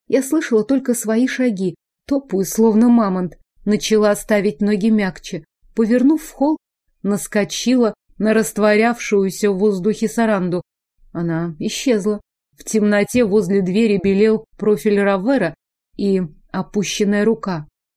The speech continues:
Одежда и волосы утопали в угольных тенях на фоне темных обоев и двери. Равер стоял, привалившись к стене, закрыв глаза,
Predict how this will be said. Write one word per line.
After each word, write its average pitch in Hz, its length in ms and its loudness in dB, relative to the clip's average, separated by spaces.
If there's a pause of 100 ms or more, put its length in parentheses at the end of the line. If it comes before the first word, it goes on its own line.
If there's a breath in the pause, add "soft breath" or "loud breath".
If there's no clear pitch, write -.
Одежда 180 480 0
и 190 40 2
волосы 196 500 0
утопали 196 640 0
в 175 140 -2
угольных 190 480 0
тенях 196 500 -2 (240)
на 190 160 -2
фоне 202 360 0
темных 196 520 0
обоев 185 600 0 (120)
и 202 240 -4
двери. 196 520 0 (460)
Равер 208 440 0
стоял, 202 580 0
привалившись 196 720 0
к - 80 -14
стене, 202 520 0
закрыв 190 400 0
глаза, 196 460 0